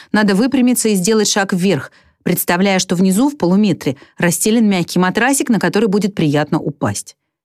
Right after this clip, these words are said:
Я представляю его, делаю шаг и оказываюсь на чердаке. Вернее, там оказывается моя голова. Главное, не забыть про матрасик. Я не забываю. Еще шаг, и я на чердаке по поясницу.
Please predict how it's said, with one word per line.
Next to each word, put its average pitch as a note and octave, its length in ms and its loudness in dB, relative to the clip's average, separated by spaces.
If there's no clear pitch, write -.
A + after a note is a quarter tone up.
Я A3 180 0
представляю G#3 720 0
его, E3 300 -2
делаю G#3+ 320 2
шаг D3+ 400 -2
и E3+ 60 0
оказываюсь D#3+ 600 -2
на D3+ 80 0
чердаке. C#3 580 -6
Вернее, G3+ 360 2
там A3+ 240 0
оказывается G#3+ 540 0
моя G3+ 220 2
голова. G3+ 440 0
Главное, G#3+ 360 2
не A3 120 2
забыть A3+ 360 0
про A#3 140 0
матрасик. A3+ 640 -4
Я F#3 180 0
не C#4 120 4
забываю. C#3+ 560 0
Еще F3+ 420 0
шаг, G2+ 380 -2
и F#3 80 0
я G#3 140 2
на A#3+ 120 2
чердаке F3 440 0
по D#3 100 -2
поясницу. F3 720 -2